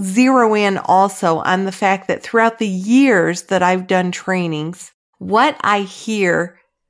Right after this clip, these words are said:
repeatedly that I believe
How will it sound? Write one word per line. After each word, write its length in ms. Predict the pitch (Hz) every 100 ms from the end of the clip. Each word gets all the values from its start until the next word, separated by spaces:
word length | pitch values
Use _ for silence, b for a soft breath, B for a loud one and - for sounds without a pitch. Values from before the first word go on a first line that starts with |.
| _ -
repeatedly 1080 | 202 196 - 254 240 196 170 170 - - -
that 240 | 208 - _ _ _ _ _ _ _ _ _ -
I 300 | 233 262 269
believe 640 | 233 185 180 175 175